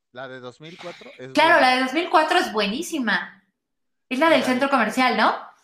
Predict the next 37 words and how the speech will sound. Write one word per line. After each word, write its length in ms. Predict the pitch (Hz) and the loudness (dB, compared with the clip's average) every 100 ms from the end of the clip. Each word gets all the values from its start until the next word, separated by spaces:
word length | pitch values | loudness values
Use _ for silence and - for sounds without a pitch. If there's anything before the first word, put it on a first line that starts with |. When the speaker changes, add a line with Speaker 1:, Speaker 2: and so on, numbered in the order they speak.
| _ 123 | _ -20
Speaker 1:
Ajá, 460 | 113 131 135 165 _ _ _ _ | -20 -16 -16 -16 _ _ _ _
Speaker 2:
Ujú, 140 | 220 | -4
Speaker 1:
justo. 180 | 233 226 | -4 -2
Speaker 2:
sí, 140 | 254 240 | -2 -2
estoy 200 | 277 277 | -2 0
de 60 | |
acuerdo. 360 | 277 214 185 180 - _ _ _ _ _ _ _ _ _ _ _ | 2 2 0 -2 -10 _ _ _ _ _ _ _ _ _ _ _
Speaker 1:
¿Y 100 | 139 | -16
la 140 | 127 | -14
de 120 | 123 127 | -14 -16
dos 220 | 127 151 | -18 -18
mil 1160 | 160 165 160 160 156 147 131 117 113 110 107 _ | -20 -18 -18 -18 -18 -18 -20 -20 -20 -20 -20 _
qué? 100 | 320 _ _ _ _ _ - | -20 _ _ _ _ _ -4
La 100 | 220 | -2
Speaker 2:
Mira, 140 | 208 | -2
Speaker 1:
de 60 | 208 | -4
Speaker 2:
dice 200 | - 320 | -2 -2
Speaker 1:
mil 60 | |
Speaker 2:
que, 240 | 285 240 - | 2 0 0
dice, 220 | 240 254 | -2 0
se 100 | 247 | 0
estrenó 380 | 247 247 254 294 | 0 0 2 2
en 100 | 339 | 2
mil 100 | 349 | 2
novecientos 420 | 311 277 262 294 | 2 0 -4 -4
sesenta 380 | 277 233 208 202 | -6 -6 -6 -4
y 120 | 214 | -4
ocho, 340 | 233 - 294 254 | -6 -2 0 2
luego 460 | 247 240 247 247 | 0 0 0 0
hubo 480 | 233 240 233 - - _ _ _ - | 0 0 0 -2 -16 _ _ _ -8
una 260 | 247 247 | -2 0
en 80 | 247 | 0
mil 120 | 240 | 2
novecientos 420 | 233 233 233 233 226 | 2 0 -4 -8 -10
ochenta 400 | 240 220 196 180 | -8 -8 -6 -6
y 80 | 180 | -8
cinco 560 | - 226 226 277 339 | -8 -6 -2 2 2